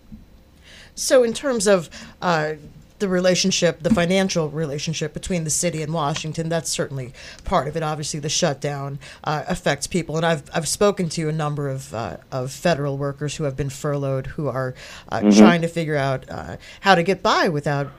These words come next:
Speaker 1: you know, it's a big deal. Even missing one check is a big deal, especially in a place like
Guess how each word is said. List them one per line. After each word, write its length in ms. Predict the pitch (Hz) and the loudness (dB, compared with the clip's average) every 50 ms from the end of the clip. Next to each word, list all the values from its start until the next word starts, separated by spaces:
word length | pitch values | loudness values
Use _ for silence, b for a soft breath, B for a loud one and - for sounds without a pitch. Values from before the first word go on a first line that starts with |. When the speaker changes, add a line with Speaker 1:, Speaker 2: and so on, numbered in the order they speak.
| - - - | -18 -10 -6
Speaker 1:
you 100 | 160 165 | -6 -4
know, 140 | 135 131 143 - - - | -4 -6 -8 -12 -18 -14
it's 200 | - - 175 - | -12 -10 -4 -2
a 40 | 214 | -2
big 240 | 175 - 247 226 190 | 2 2 2 0 0
deal. 340 | 175 277 320 277 202 156 - | -2 0 2 2 2 2 0
Even 300 | - 185 170 170 170 175 | -2 -2 -2 0 0 2
missing 540 | 185 196 190 - - 185 175 175 175 165 - - | 2 2 2 2 0 0 0 0 -2 -2 -4 -8
one 420 | - 156 165 156 160 214 294 381 320 | -8 -8 -4 -2 0 0 0 -2 -4
check 380 | - - 147 123 131 135 - | -6 -6 -4 -4 -4 -6 -6
is 100 | - - | -4 -4
a 60 | 175 | -4
big 240 | 147 180 180 180 151 | -2 0 -2 -2 -2
deal, 180 | 143 214 247 165 | -2 -2 0 0
especially 460 | 143 135 - 156 143 - - 147 143 | 0 -2 -2 -2 -2 -2 -4 -4 -4
in 80 | 131 135 | -4 -4
a 40 | |
place 360 | - - - 135 131 135 - 139 | -6 -4 -4 -4 -4 -4 -4 -6
like 240 | 123 113 113 B | -6 -6 -8 B